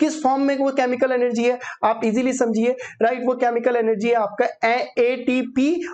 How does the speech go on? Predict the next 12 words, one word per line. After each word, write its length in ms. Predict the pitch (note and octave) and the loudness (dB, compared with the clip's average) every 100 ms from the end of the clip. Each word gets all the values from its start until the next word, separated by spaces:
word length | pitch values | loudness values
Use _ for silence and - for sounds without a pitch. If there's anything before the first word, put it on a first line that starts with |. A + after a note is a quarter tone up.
| - | 0
और 280 | A#3 B3+ - | 0 -2 -2
एनएडीपीएच, 1200 | A#3+ B3+ B3 B3+ G#3+ A#3 B3+ B3+ C4 - G3+ F#3+ - _ | 0 0 0 0 2 0 0 -2 0 0 -2 -4 -14 _
राइट, 180 | A#3+ B3+ | 0 0
ये 140 | A#3 B3 | 0 0
एनर्जी 320 | A#3 A3+ G#3+ | 2 0 0
bundles 300 | G#3 F#3+ F3 | 0 0 -2
बन 180 | F3+ F3 | 0 0
जाएंगे, 260 | F3+ F#3 F#3+ _ _ _ _ | -2 -6 -12 _ _ _ _
ठीक 120 | B3 | 0
है? 180 | B3+ C4 - _ _ _ _ _ | 0 -2 -8 _ _ _ _ _
यहाँ 260 | G#3 G#3+ A#3+ | 0 2 0
पर 300 | A#3 B3+ | 0 0